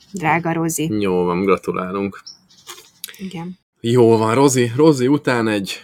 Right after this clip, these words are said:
Speaker 2: utolsó tech jellegű hír, bár a fene tudja, igazából tech cég a Google-ről lesz szó, mert hogy azt olvastam, hogy nagy felháborodás van azzal, annak kapcsán, hogy,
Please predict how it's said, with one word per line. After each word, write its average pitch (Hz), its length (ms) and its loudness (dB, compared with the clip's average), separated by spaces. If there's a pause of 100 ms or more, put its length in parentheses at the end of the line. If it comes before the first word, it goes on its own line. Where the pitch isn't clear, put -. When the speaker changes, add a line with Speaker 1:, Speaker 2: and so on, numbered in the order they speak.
(140)
Speaker 2:
utolsó 110 500 -2
tech - 320 -6 (300)
jellegű 95 580 0
hír, 98 380 -4
bár 90 360 -6
a 131 80 -16
fene 104 240 -4
tudja, 85 240 -8
igazából 95 360 -6
tech - 240 -4
cég 92 260 -4
a 92 60 -4
Google-ről 92 460 -4
lesz 90 220 -6
szó, 95 240 -8
mert 92 340 -6
hogy 95 540 -8
azt 101 240 -12
olvastam, 90 460 -16
hogy 92 140 -14
nagy 98 200 0
felháborodás 87 800 -16
van 92 160 -20
azzal, 90 220 -18
annak 90 260 -12
kapcsán, 123 420 -16
hogy, 98 200 -10